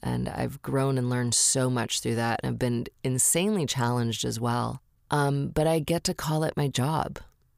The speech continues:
and I can do my job anywhere. <laughs> And all of my jobs right now, almost, I can do everywhere, which is pretty phenomenal. Um,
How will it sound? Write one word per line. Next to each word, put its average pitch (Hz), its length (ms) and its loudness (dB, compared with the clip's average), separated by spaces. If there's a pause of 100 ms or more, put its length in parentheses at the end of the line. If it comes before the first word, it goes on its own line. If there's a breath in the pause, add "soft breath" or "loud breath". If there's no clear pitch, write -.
and 139 180 2
I 151 100 4
can 151 260 0
do 135 160 4
my 135 160 4
job 123 260 2
anywhere. 120 580 0 (200)
<laughs> - 160 2
And 240 280 4 (640 loud breath)
all 208 200 6
of 214 80 4
my 165 120 6
jobs 131 320 4
right 131 160 2
now, 123 160 2
almost, 127 440 0
I 131 100 2
can 127 160 0
do 123 220 0
everywhere, 120 440 0
which - 200 -6
is 139 160 -6 (240)
pretty 143 480 -4
phenomenal. 127 760 -4 (840 loud breath)
Um, 135 720 0